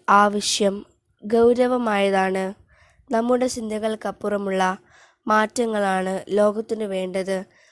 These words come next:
ഭൂമിയുടെ മുകളിൽ സ്വർഗം തുറക്കപ്പെടും. നരകവാതിലുകൾ അടയ്ക്കപ്പെടും. അവ എടുത്തുമാറ്റപ്പെടും. ഈശോയുടെയും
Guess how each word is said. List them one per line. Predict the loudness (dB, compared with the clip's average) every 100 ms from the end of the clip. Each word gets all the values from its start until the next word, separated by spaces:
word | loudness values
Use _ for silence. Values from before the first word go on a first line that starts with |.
| _ _
ഭൂമിയുടെ | -4 0 2 2 0 0 -2
മുകളിൽ | -2 -2 0 -2 -4 -10
സ്വർഗം | -2 -2 0 -2 -4
തുറക്കപ്പെടും. | -6 -8 -6 -4 -4 -4 -8 _ -20 -20 -20 _
നരകവാതിലുകൾ | 0 2 2 0 0 0 0 2 2 2 2 2 0 -4
അടയ്ക്കപ്പെടും. | -6 -6 -4 -4 -4 0 0 -2 -8 _ -6 2
അവ | 4 6 4 0 0
എടുത്തുമാറ്റപ്പെടും. | 0 2 2 2 2 -2 -2 0 4 2 0 -12 -20 -20 -6 2
ഈശോയുടെയും | 4 6 6 6 6 4 4 0